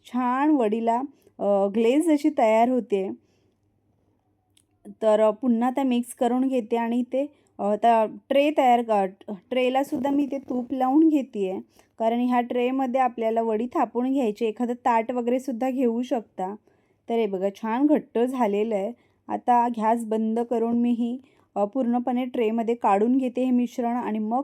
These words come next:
त्याची आपल्याला वडी थापून घ्यायची आहे. तर, अ, ट्रेला आधीच मी तूप लावून घेतलं आणि त्यासाठी एक पेलासुद्धा घेणार आहे किंवा मग स्पॅच्युला वगैरे वापरू शकता. तर, अ,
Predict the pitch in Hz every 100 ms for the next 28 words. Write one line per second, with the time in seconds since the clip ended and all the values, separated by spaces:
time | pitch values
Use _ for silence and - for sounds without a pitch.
0 | 277 254 247 226 233 247 233 214 240 -
1 | 233 - 240 285 277 254 208 - 208 226
2 | - _ _ - _ _ _ - 226 220
3 | 226 214 233 226 233 240 220 247 254 254
4 | 254 240 247 220 208 240 240 226 226 233
5 | 220 220 220 233 233 240 240 240 _ 240
6 | 208 214 240 254 214 247 269 240 214 202
7 | 202 220 - _ _ _ - 247 247 254
8 | 269 - - 262 240 277 254 262 254 247
9 | 247 220 220 233 233 208 _ 196 190 202
10 | _ _ _ _ _ _ - 220 226 220
11 | 214 202